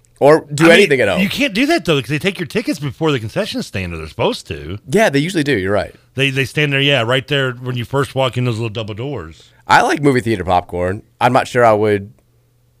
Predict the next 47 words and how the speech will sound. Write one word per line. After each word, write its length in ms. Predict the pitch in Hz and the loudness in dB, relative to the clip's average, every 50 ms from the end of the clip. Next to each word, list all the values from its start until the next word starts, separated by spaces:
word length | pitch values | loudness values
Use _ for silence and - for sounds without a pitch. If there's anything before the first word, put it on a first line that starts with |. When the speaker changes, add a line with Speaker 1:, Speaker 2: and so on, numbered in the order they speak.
| _ _ 120 113 | _ _ -14 -8
Speaker 1:
go 260 | - - 120 113 117 | -2 2 4 6 6
out 120 | 123 120 | 6 6
of 80 | 110 104 | 4 2
my 140 | 107 104 98 | 2 2 4
way 240 | 98 107 110 113 | 4 4 2 2
to 80 | 110 110 | 2 2
go 120 | 104 113 | 2 2
to 120 | 113 113 110 | 2 2 0
a 40 | 104 | 0
movie 220 | 104 113 127 143 | 0 0 0 0
theater 320 | - - 127 123 120 117 110 | 0 2 2 2 2 0 0
just 260 | 90 107 117 - - | 0 -2 -2 -2 -4
to 60 | 117 | -6
get 220 | 98 82 110 120 120 | -2 0 2 2 4
it 80 | 113 | 2
and 100 | 98 98 | 0 -2
then 140 | 104 101 98 | -2 -2 -2
leave. 300 | 107 127 131 147 143 143 | -2 0 0 0 2 2
Speaker 2:
No, 360 | 143 120 113 107 104 95 92 | 4 4 4 4 2 0 -2
no. 360 | 95 95 92 87 87 82 82 | -4 -4 -4 -4 -4 -4 -4
I 100 | 90 95 | -6 -4
mean, 160 | 113 131 139 147 | -2 0 0 0
it 100 | 165 156 | 0 0
was, 220 | 147 127 107 - | -2 -4 -4 -2
I 160 | - 135 165 175 | 0 0 2 2
got 200 | - - 156 135 | 2 2 2 0
a 80 | 113 | -2
small, 680 | - - - - - - - 123 135 135 135 135 139 - | -6 -10 -16 -20 -18 -10 -4 -2 0 2 2 2 0 0
I 120 | 131 165 | 0 0
got 120 | 180 170 131 | 0 0 0
a 40 | |
medium 360 | 117 120 135 139 143 143 135 117 | -2 -2 -2 -2 -2 -2 -4 -2
popcorn 540 | 120 120 127 131 - - 120 131 135 127 | -2 -2 -2 -2 -4 -6 -6 -4 -2 -2
and 80 | 120 107 | -2 -4
a 60 | 101 | -4
large 440 | 95 92 98 101 107 110 90 78 78 | -4 -2 0 0 0 -2 -2 -8 -12
drink, 480 | 73 95 98 101 107 98 90 85 - - | -8 -6 -4 -4 -4 -4 -6 -8 -10 -12
and 80 | 90 | -12
it 80 | 98 87 | -12 -10
was, 220 | 90 92 85 73 82 | -10 -12 -12 -10 -10
like, 200 | 85 82 76 - | -10 -10 -10 -14
fourteen 560 | _ - 95 95 90 - - - 87 82 76 | _ -14 -12 -12 -12 -12 -14 -14 -12 -12 -10
bucks. 260 | 76 76 69 65 - | -10 -12 -12 -12 -12
It 60 | - 120 | -10 -10
was 120 | 113 95 | -10 -6
thirteen 460 | - 139 131 123 - - 117 110 98 - | -4 -4 -4 -4 -4 -8 -8 -8 -8 -8
fifty. 460 | - 95 92 - - 73 67 67 | -8 -10 -10 -10 -14 -18 -20 -20